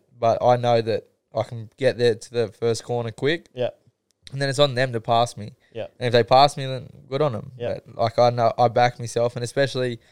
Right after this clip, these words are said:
Speaker 1: as the year went on this year, I, like, was, like, putting it in my head, like, I, I'm doing it ev-
Speaker 2: Mm.
Speaker 1: week in, week out. Like, I started to believe myself, and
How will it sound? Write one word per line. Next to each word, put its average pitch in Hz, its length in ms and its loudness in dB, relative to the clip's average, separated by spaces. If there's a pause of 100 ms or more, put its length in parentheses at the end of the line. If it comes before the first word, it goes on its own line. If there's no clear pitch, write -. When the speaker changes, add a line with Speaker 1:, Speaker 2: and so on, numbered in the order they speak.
(640)
Speaker 1:
as 123 160 2
the 117 80 -4
year 120 240 2
went 117 140 -2
on 120 100 -4
this 120 240 -6
year, 123 200 2
I, 117 100 6
like, 104 200 0 (340)
was, 110 200 -16
like, 107 240 0 (180)
putting 127 220 -6
it 117 80 -2
in 113 80 -4
my 113 80 0
head, 113 400 2 (260)
like, 110 180 -10
I, 104 120 -2
I'm 104 160 -8
doing 123 260 -2
it 98 200 -10
ev- 117 140 -6
Speaker 2:
Mm. 110 80 -10
Speaker 1:
week 120 260 -2
in, 113 120 -8
week 113 240 -4
out. 113 220 0
Like, 110 160 -4
I 107 80 -4
started 113 300 0
to 113 40 -8
believe 113 380 -4
myself, 107 440 -8
and 104 220 -12